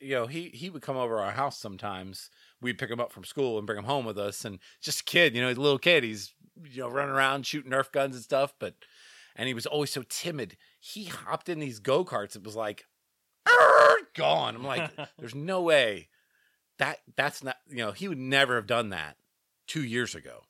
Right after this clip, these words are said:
Speaker 2: Well, yeah, and, like, that's the first time I had seen that because, you know, like me,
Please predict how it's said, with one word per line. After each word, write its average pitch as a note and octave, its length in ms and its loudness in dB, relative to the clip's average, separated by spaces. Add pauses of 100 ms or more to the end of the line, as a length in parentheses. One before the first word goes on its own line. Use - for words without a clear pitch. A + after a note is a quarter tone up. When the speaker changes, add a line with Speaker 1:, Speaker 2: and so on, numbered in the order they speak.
(140)
Speaker 2:
Well, E3+ 100 -2
yeah, G#3+ 120 2
and, G3+ 140 -2
like, G3 240 2
that's A#3 200 2
the A3+ 60 -10
first F3 200 -6
time G3+ 120 -4
I D#3 200 0
had G3 100 -8
seen A#2 240 -12
that G#2+ 200 -8
because, D3+ 300 -8 (420)
you G#3 80 -8
know, A3+ 160 4 (640)
like G3 200 0
me, F3 500 -4